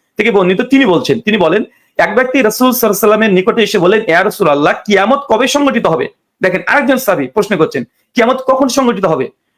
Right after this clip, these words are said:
তখন আল্লাহ নবী কি জবাব দিচ্ছেন দেখেন, তিনি বলছেন দেখেন যে, তিনি বললেন যে, "তুমি কিয়ামতের জন্য কি পাথেয় সঞ্চয় করেছো?"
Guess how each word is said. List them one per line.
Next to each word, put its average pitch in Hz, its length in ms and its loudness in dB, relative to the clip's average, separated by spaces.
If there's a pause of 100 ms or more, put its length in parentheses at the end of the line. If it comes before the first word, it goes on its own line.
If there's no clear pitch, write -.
(160)
তখন 220 180 2
আল্লাহ 247 200 2
নবী 254 140 0
কি 254 160 0
জবাব 240 180 2
দিচ্ছেন 233 240 0
দেখেন, 262 240 0
তিনি - 280 -2
বলছেন 202 300 2
দেখেন 165 280 -2 (460)
যে, 170 480 2 (520)
তিনি 247 140 2
বললেন 220 460 0 (140)
যে, 175 120 0
"তুমি 240 200 2
কিয়ামতের 214 720 0
জন্য 220 600 2
কি 240 460 0 (140)
পাথেয় 180 340 0
সঞ্চয় 247 340 0
করেছো?" 170 400 -2